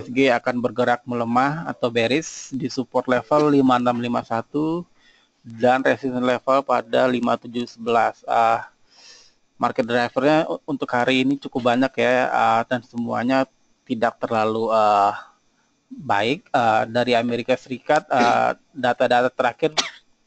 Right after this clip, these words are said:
terutama data penjualan retail dan juga inflasi memperlihatkan bahwa, eh, ekspektasi atas, eh, kinerja pertumbuhan ekonomi Amerika Serikat, eh, mungkin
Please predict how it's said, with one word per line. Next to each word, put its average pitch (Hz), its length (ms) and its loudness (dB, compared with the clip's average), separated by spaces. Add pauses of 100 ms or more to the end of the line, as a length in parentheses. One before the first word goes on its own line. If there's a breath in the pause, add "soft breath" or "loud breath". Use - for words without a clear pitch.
(300)
terutama 131 560 0
data 120 400 2
penjualan 120 400 0
retail 127 340 0
dan 123 160 2
juga 120 300 0
inflasi 123 560 -4
memperlihatkan 127 720 -4
bahwa, 143 480 0 (560 soft breath)
eh, 123 220 2 (100)
ekspektasi 131 800 -4
atas, 127 480 0
eh, 127 560 0
kinerja 127 640 0
pertumbuhan 123 800 -2
ekonomi 127 560 -4
Amerika 120 480 -4
Serikat, 143 480 -4
eh, 117 240 2
mungkin 165 720 -4